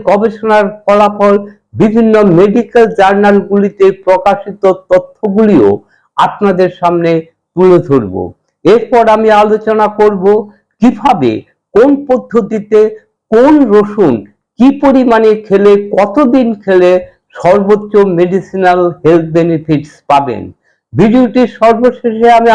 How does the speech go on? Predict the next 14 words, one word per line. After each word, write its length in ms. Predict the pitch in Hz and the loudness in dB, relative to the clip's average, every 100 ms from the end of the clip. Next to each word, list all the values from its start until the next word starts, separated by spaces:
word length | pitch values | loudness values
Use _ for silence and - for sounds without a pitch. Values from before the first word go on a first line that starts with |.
| 220 | 2
আলোচনা 420 | 226 226 220 220 214 | 0 -2 -2 -2 0
করব 220 | 226 214 220 214 - - - - | -2 0 0 0 -4 -18 -20 -4
খুবই 240 | 254 240 190 | 0 0 0
গুরুত্বপূর্ণ 640 | 208 269 - 285 - 254 240 220 | 0 0 0 -4 0 2 4 2
একটি 200 | - 226 202 | 0 -6 -6
টিপস 280 | - 214 - - | -4 -6 -6 -2
নিয়ে, 180 | 208 208 208 202 _ - | 2 2 0 -10 _ -4
যা 100 | 185 208 214 | 2 2 2
আপনাদের 460 | 214 214 196 196 190 _ | 0 -2 0 -2 -2 _
প্রত্যেকের, 640 | 220 220 - 208 208 202 202 - _ - | -4 -4 -6 -6 0 0 0 -6 _ -4
যারা 220 | 147 208 220 180 | 0 2 0 0
নিয়মিত 400 | 196 262 269 269 240 214 | 0 2 2 0 0 -2
রসুন 260 | 208 208 226 208 | -4 -6 -8 -2
খেয়ে 200 | 196 | 0